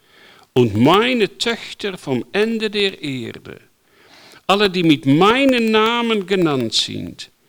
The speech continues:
die ich zu meiner Ehre geschaffen und zubereitet und gemacht habe.“ Wenn man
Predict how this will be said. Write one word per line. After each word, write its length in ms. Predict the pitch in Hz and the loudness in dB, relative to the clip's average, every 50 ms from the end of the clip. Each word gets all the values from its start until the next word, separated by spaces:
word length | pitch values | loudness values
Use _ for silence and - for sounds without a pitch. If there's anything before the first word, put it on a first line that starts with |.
| _ _ _ _ _ 131 | _ _ _ _ _ -8
die 160 | 139 135 - | -8 -8 -4
ich 380 | - 220 254 240 - - - - | -4 -4 -4 -4 -6 -10 -10 -6
zu 240 | - - - 147 135 | -4 -2 0 2 2
meiner 540 | 139 147 175 202 233 254 254 233 214 175 120 | 2 2 2 2 0 0 0 0 -2 -2 -2
Ehre 480 | 107 196 208 202 202 196 185 175 151 | -2 -2 -2 0 -2 -2 -2 -4 -8
geschaffen 1040 | - 123 131 123 104 - - - - 202 226 226 - - - 240 247 254 277 277 277 _ _ _ _ _ _ _ _ _ _ _ _ _ _ _ _ | -8 -6 -6 -4 -4 -4 -6 -6 -4 -4 -4 -4 -6 -10 -12 -12 -12 -12 -12 -14 -16 _ _ _ _ _ _ _ _ _ _ _ _ _ _ _ _
und 280 | - 135 123 - - - | -4 -4 -4 -4 -4 -6
zubereitet 1300 | - - - 185 208 208 196 226 208 202 208 214 208 202 202 - - - 202 190 - - - - _ _ _ _ _ | -8 -6 -6 -6 -6 -6 -6 -8 -8 -8 -8 -10 -10 -12 -12 -12 -14 -14 -14 -14 -16 -18 -18 -18 _ _ _ _ _
und 360 | - 165 165 156 - - - | -4 -4 -4 -4 -6 -10 -12
gemacht 600 | - 156 143 131 101 90 76 - - - - - - _ - | -12 -10 -8 -6 -6 -8 -8 -10 -14 -18 -20 -20 -20 _ -16
habe.“ 460 | - 65 78 - - - - _ - - _ _ _ _ _ _ _ _ _ _ _ _ _ _ _ _ _ _ _ _ _ _ _ _ _ _ _ _ _ _ _ _ _ _ _ _ _ _ _ _ _ _ _ _ _ _ _ _ _ _ _ _ _ _ | -14 -14 -14 -14 -16 -20 -20 _ -20 -20 _ _ _ _ _ _ _ _ _ _ _ _ _ _ _ _ _ _ _ _ _ _ _ _ _ _ _ _ _ _ _ _ _ _ _ _ _ _ _ _ _ _ _ _ _ _ _ _ _ _ _ _ _ _
Wenn 140 | 131 139 165 | -2 0 0
man 260 | 165 160 156 160 | 0 0 -2 -4